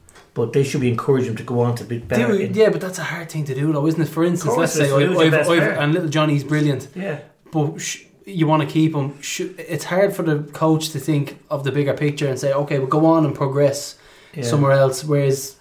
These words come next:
Speaker 1: And sometimes it's, sometimes to stay with your own team, I would agree a hundred percent too on that, 'cause you're playing with your own mates.
Speaker 2: Yeah.
Speaker 1: And that would bring you on anyway.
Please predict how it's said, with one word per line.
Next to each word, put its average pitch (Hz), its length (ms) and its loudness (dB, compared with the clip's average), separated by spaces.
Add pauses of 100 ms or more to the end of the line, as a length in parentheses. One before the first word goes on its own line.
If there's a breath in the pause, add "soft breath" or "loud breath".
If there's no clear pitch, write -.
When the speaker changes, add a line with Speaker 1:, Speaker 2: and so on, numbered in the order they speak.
(160 soft breath)
Speaker 1:
And 147 120 -4
sometimes 226 400 0
it's, 160 260 -8
sometimes 190 520 -2
to 120 100 -10
stay 165 240 -2
with 170 100 -4
your 135 120 0
own 127 160 -4
team, 120 280 -6 (100)
I 135 120 2
would 143 180 2
agree 110 280 -4
a 120 80 -10
hundred 123 220 -6
percent 113 380 -8
too 120 160 -4
on 107 100 -6
that, 123 260 -6 (280 loud breath)
'cause 123 140 -2
you're 131 80 -2
playing 156 200 0
with 139 40 -2
your 127 100 2
own 120 180 0
mates. 117 380 -2 (120)
Speaker 2:
Yeah. 127 260 2 (320 loud breath)
Speaker 1:
And 131 140 -2
that 143 120 2
would 123 80 -4
bring 117 160 2
you 110 180 0
on 113 160 0
anyway. 113 400 0